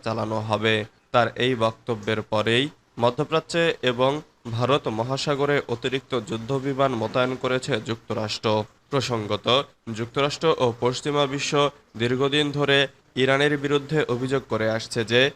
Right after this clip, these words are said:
দেশটি ইউরেনিয়াম সমৃদ্ধ করে পারমাণবিক অস্ত্রের সক্ষমতা গড়ে তোলার চেষ্টা করছে। তবে তেহরান বরাবরই এই অভিযোগ অস্বীকার করে বলছে, তাদের পারমাণবিক কর্মসূচি সম্পূর্ণ বেসামরিক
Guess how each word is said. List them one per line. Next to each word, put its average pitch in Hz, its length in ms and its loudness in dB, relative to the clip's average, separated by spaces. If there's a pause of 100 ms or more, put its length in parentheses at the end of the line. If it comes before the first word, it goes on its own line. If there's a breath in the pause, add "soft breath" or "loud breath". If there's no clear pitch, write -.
(280)
দেশটি 135 360 0 (380)
ইউরেনিয়াম 147 720 2
সমৃদ্ধ 131 580 -4
করে 139 260 2 (320)
পারমাণবিক 135 640 2 (140)
অস্ত্রের 135 440 0 (100)
সক্ষমতা 139 640 0 (360)
গড়ে 120 240 0
তোলার 131 300 2 (140)
চেষ্টা 110 320 -6
করছে। 107 460 -6 (380)
তবে 113 260 2 (340)
তেহরান 147 480 2
বরাবরই 139 500 2 (320)
এই 131 180 4 (100)
অভিযোগ 135 420 0
অস্বীকার 127 520 0
করে 110 240 -2 (160)
বলছে, 107 340 0 (400)
তাদের 131 340 2
পারমাণবিক 139 680 0
কর্মসূচি 139 580 -2 (340)
সম্পূর্ণ 123 520 -2 (100)
বেসামরিক 127 600 -2